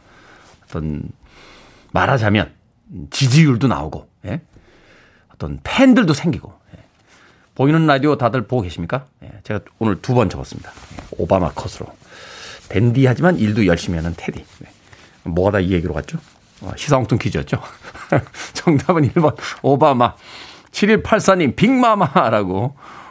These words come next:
오답 보내주셨고, 조명호님 "까불지 마"라고, 육팔구이님 "불가마". 하, 불가마 가본 지 오래됐네요. 코로나 퍼지고 난 뒤에 이 사우나에 그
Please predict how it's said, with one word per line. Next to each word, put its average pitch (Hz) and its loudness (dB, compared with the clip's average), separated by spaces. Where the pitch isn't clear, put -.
오답 113 0
보내주셨고, 95 -2
조명호님 160 2
"까불지 139 2
마"라고, 139 -2
육팔구이님 190 2
"불가마". 190 2
하, - -16
불가마 151 2
가본 147 2
지 151 2
오래됐네요. 131 2
코로나 156 2
퍼지고 151 2
난 131 4
뒤에 131 4
이 139 2
사우나에 127 2
그 117 2